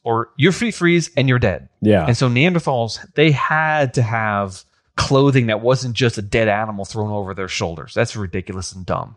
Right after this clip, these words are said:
Speaker 2: It's true.
Speaker 1: Or else they can only go out when it's above fifty degrees outside or something like that. That's crazy. You, you wouldn't live in those environments during those seasons or that, that epoch of time without the ability to make really good clothing. But we don't have evidence for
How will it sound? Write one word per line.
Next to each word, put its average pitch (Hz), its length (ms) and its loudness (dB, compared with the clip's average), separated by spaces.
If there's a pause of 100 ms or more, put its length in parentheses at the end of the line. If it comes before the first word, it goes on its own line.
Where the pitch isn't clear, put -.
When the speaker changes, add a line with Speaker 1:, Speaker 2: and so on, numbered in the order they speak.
Speaker 2:
It's - 160 -10
true. 95 320 2
Speaker 1:
Or 113 140 4
else 107 100 0
they 117 100 2
can 123 140 -2
only 120 240 0
go 113 220 0
out 110 240 -2
when 110 120 -6
it's 104 140 -6
above 101 360 0
fifty 107 260 -2
degrees 92 420 -8
outside 82 540 -4
or 85 60 -12
something 85 280 -14
like 82 140 -18
that. 90 100 -10
That's 98 180 -2
crazy. 90 520 -4
You, 113 120 -4
you 110 120 -4
wouldn't 127 240 2
live 127 180 2
in 110 60 -2
those 98 160 -4
environments 95 720 -4 (520)
during 98 280 2
those 101 280 -2
seasons 95 540 -2
or 95 140 -4
that, 98 160 -4
that 107 160 -2
epoch 113 340 -4
of 90 100 -16
time 92 520 -2 (280)
without 107 480 -2
the 107 60 -10
ability 101 320 -4
to 95 60 -8
make 98 160 -10
really 101 180 -8
good 101 140 -8
clothing. 104 400 0
But 139 160 -4
we 120 120 -2
don't - 340 0
have 117 280 -4
evidence 123 500 0
for 90 300 -8